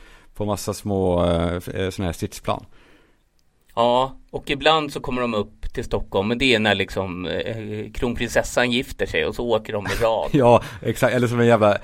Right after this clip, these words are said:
Speaker 1: jävla trist julgransformation. Alltså det är så tråkigt. Jag bara, alltså, att vi ens försöker när vi har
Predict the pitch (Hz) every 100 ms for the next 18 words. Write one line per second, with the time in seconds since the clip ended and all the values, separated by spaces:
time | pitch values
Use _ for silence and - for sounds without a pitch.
0 | - - 120 131 131 120 107 113 - 120
1 | 120 107 - 110 120 107 101 95 110 107
2 | 104 - 107 101 101 - 107 95 92 107
3 | 117 117 123 131 123 117 - 131 110 107
4 | 131 113 113 104 113 107 110 113 120 127
5 | 120 123 - - - 147 127 - - 151
6 | 143 - - 95 90 104 101 92 98 101
7 | 90